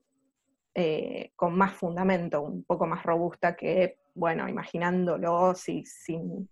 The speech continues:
más información, ¿no? Eh, ahora, si vos encontrás un diente y lo usás para decir, bueno, uy, una nueva especie de tal cosa,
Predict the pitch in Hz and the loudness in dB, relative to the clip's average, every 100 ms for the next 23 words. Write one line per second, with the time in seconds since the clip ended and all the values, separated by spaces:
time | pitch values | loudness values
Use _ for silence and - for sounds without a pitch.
0 | - 202 170 190 - 165 156 185 170 165 | -8 -8 -6 -6 -6 -6 -6 -6 -6 -4
1 | 202 - _ _ _ _ _ _ _ - | -6 -8 _ _ _ _ _ _ _ 0
2 | 185 175 165 180 170 - - - _ - | 2 4 6 6 4 2 -2 -6 _ -2
3 | 180 196 196 190 202 - _ 190 190 165 | 0 2 2 0 0 -6 _ 0 2 2
4 | 170 - - - _ _ - 180 180 185 | 0 -6 -10 -14 _ _ -8 -6 -4 -4
5 | 185 185 185 180 165 151 - - 175 165 | -2 -2 2 2 2 0 -4 -6 -4 -2
6 | 180 180 185 175 170 190 175 180 170 170 | 0 2 2 2 0 0 0 -2 -2 -2
7 | 170 - 185 185 170 165 165 170 165 185 | -4 2 2 4 2 2 2 2 6 4
8 | 175 - - | 4 -4 -6